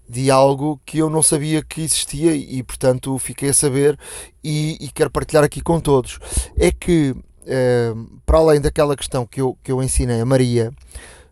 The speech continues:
sobre a, a questão de ela poder optar por cinco G ou quatro G e também poder, eh, poupar bateria em relação, em relação a isso,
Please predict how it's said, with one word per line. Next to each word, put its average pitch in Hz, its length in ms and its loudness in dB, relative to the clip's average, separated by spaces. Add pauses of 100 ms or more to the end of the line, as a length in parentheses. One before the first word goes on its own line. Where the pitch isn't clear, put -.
sobre 135 480 2
a, 127 520 2
a - 40 -8
questão 135 340 -4
de 131 300 -4
ela 127 180 -2
poder 131 300 2
optar 131 480 -2
por - 120 -6
cinco - 240 -6
G 131 220 0
ou 110 80 -2
quatro 117 340 -4
G 117 300 -2 (540)
e 120 80 -10
também 127 360 2
poder, 120 360 -2
eh, 110 280 -2
poupar 113 260 -2
bateria 113 600 -2
em 131 100 -10
relação, 110 540 -6
em 123 100 -8
relação 117 380 -2
a 123 60 2
isso, - 340 -4